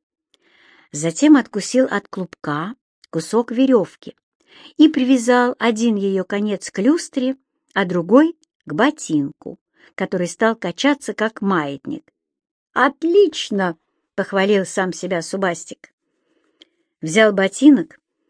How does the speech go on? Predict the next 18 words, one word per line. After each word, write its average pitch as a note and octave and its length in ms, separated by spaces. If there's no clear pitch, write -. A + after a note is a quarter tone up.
и F3+ 100
насадил F#3 480
его A#3+ 260
на G#3 120
дверную F#3 520
ручку. - 540
Потом B3 380
он F#3 140
подставил G3 640
бутылку F3 580
под E3 180
одну F3+ 520
из E3 180
ножек C4 380
стула. F3 580
«Знаешь, E3+ 720
это F#3 260
небезопасно», B3 1040